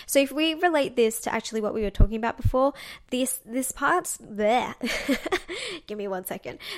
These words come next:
This path of least resistance relates to that train that talks about the goals and talks about the achieving the goals and that sort of thing. So when you have this connection with the universe,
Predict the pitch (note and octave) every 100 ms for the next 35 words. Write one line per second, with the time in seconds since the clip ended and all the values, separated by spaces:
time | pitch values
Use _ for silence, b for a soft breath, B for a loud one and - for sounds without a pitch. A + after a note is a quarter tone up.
0 | - B3+ B3 B - - C4+ G#3+ - C#4+
1 | A3+ G#3+ C4+ F4 - D#4+ C4+ G#3+ G#3 -
2 | F#3+ G#3+ - B B - A#3 A#3 G#3+ C4
3 | D#4+ - - - - A3+ G#3 A#3 C#4 -
4 | A#3 - - - - E4 D#4 A#3+ G#3+ G#3+
5 | B B - G#3+ A#3+ A3+ - - A3+ G#3+
6 | - A3+ B3+ C4 C4 C4+ C4 - A3 G#3+
7 | G#3+ A#3 G#3 - G#3+ G3+ - G#3 G#3+ G#3
8 | - - A3+ - C4 B3 B3+ B3 B3 A#3+
9 | A#3 A#3 A3+ - G#3 G#3 - G#3 G3+ A#3+
10 | A3+ B B B - C#4+ C4 C#4+ D4 F4+
11 | A4+ G#4+ F#4 - D#4 C4+ D4 C#4 B3 A3
12 | G3+ G#3 - B3 -